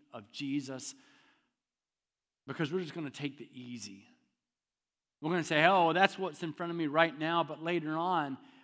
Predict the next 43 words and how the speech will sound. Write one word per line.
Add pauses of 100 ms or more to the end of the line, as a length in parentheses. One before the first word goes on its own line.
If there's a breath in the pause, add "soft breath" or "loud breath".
(120)
we
know
that
that
was
a
poor
choice. (380 soft breath)
I
think
that's
what
the
people
were
doing.
They
saw, (140)
"There's
Barabbas.
Oh, (140)
free
Barabbas,
free
Barabbas." (300 loud breath)
And
they
just
went (140)
with
the
people
around
them
chanting
until (240 loud breath)
their, (320 loud breath)
their
chants
were
louder
and
louder